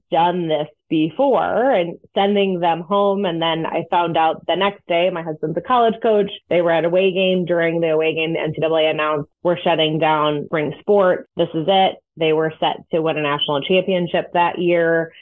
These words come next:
It was during the middle of the game. I found out before he did because they were actively playing a game, literally when the N C A A shut down. So, like, that's a lot of my initial memories of just what this is crazy. And then I think, you know, my mom hat of, I had an eight-month-old and a two-year-old at the time.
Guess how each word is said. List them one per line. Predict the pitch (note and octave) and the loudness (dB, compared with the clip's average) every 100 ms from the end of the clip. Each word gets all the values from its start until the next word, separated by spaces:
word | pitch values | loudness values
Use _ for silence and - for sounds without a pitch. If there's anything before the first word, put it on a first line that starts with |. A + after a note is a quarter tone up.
| - _ F3+ | -20 _ 0
It | |
was | E3+ D#3+ | 0 0
during | F3+ D#3+ | 0 0
the | |
middle | D#3 | 0
of | D#3 | 2
the | |
game. | E3+ D#3 | 0 0
I | D#3+ | -2
found | E3 D3+ | -2 -2
out | C#3+ | -6
before | - D3 | -6 -4
he | G3 F3+ | 0 2
did | E3+ E3 D#3+ D#3+ | 4 4 2 -2
because | D#3 D3 - - | -4 -4 -4 -4
they | |
were | D3 | 0
actively | C#3 C#3 C#3+ C#3+ | 0 -2 -2 -4
playing | C#3 C#3+ C3 | -2 -4 -2
a | - | 0
game, | F3+ F3 E3+ D#3+ | 2 2 0 -2
literally | - E3+ E3+ E3 | -2 0 2 2
when | D#3+ | 0
the | D#3+ | 0
N | D#3+ D#3 | -2 0
C | |
A | E3 D#3+ D#3 | 0 2 0
A | D#3+ | 0
shut | E3+ A2+ | -2 -2
down. | E3 D#3+ D#3+ D#3+ E3 - | -2 0 -2 -2 -4 -4
So, | - | 0
like, | A#3+ B3 | 0 2
that's | B3 C4+ | 0 2
a | D4+ | 2
lot | G3+ G3 | 4 4
of | G#3 | 4
my | F3+ | 2
initial | F3 E3+ F#3+ | 2 2 0
memories | D#3+ D#3 E3+ F#3 | 0 0 0 0
of | E3+ D3+ | 0 -2
just | E3 - - | -6 -6 -6
what | E3 D#3+ E3 - | 0 2 0 0
this | E3 E3 | -6 -2
is | E3 - - | -6 -4 -4
crazy. | D#3 F3 B3+ G#3+ | 0 0 2 2
And | F#3 | 2
then | E3+ | 0
I | E3 | -2
think, | F3+ E3 - | -2 -4 -2
you | F3+ | -2
know, | D3+ | 0
my | D#3+ | 0
mom | F#3 A3 A3 | 2 2 2
hat | G3 F3 - | 0 0 0
of, | E3+ D#3 | -2 0
I | E3 | -2
had | F3 E3 | 0 -2
an | - | -2
eight-month-old | G3 F3 F3 E3+ E3 E3+ D#3+ | -4 -2 -4 -2 0 0 -2
and | D#3 | -6
a | D3 - | -8 -4
two-year-old | G3+ D#3+ D#3+ D#3+ D#3 | -2 0 0 0 0
at | D#3+ | -2
the | D#3+ | -4
time. | F3+ D#3 D3+ D#3+ | -2 -2 0 -2